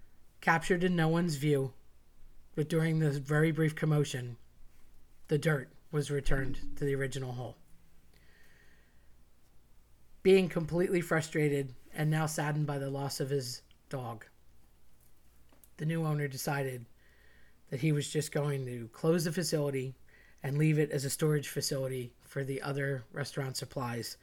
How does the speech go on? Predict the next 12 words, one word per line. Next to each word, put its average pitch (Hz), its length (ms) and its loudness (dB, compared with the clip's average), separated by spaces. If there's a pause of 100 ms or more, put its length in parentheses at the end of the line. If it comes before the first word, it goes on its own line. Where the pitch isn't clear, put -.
(420)
that 135 100 -6
he 143 160 0
had 123 280 -6 (160)
in 143 120 -8
his 139 160 -4
very 127 240 -10
successful - 760 -10 (480)
catering 131 380 -4
business 123 500 -6 (260)
and 135 120 -10
other 127 260 -6
restaurants. - 640 -8